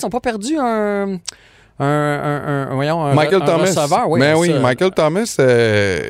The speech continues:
Speaker 2: écoute, il a pas joué beaucoup. Ben, en fait, c'est pas vrai. Il a pas attrapé beaucoup de ballons la semaine passée. C'est drôle parce que Drew Brees, normalement, c'est son receveur, euh,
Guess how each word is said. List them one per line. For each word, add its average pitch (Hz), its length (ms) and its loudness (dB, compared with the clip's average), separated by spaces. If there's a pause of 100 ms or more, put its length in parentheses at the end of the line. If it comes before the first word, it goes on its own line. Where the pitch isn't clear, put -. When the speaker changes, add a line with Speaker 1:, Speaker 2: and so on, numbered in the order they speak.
(340)
Speaker 2:
écoute, - 440 -2 (180)
il 147 80 2
a 139 40 4
pas 233 160 2
joué 196 240 2
beaucoup. 139 300 -2
Ben, 160 140 0 (220)
en - 40 -6
fait, 196 140 0
c'est - 100 -14
pas 127 100 2
vrai. 110 200 -2 (420)
Il 131 60 4
a 123 40 2
pas 196 220 2
attrapé 180 380 0
beaucoup 131 280 -2
de 104 40 -6
ballons 101 280 2
la 85 60 -6
semaine 90 200 -6
passée. 82 340 -4
C'est 117 160 -2
drôle 160 200 4
parce - 180 -2
que 147 80 2
Drew 139 260 2
Brees, 151 360 2
normalement, 123 460 2
c'est - 140 -2
son 113 200 0
receveur, 113 680 0
euh, 90 440 -2